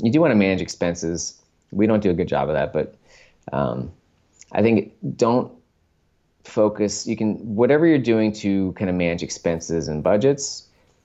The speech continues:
um, don't forget to really focus on how do you make more money,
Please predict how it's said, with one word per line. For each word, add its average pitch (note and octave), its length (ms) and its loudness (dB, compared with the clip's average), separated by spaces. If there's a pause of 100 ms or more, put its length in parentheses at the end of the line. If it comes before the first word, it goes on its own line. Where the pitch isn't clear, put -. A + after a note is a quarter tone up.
(420)
um, F2 420 -2
don't A2 280 0
forget G2+ 420 2
to F#2+ 200 -4
really G2+ 400 2
focus G2 380 -2
on F2+ 80 -6
how F2+ 180 -2
do A#2+ 60 -2
you A#2 80 0
make E2+ 360 -2
more D#2+ 300 0
money, C2 640 -6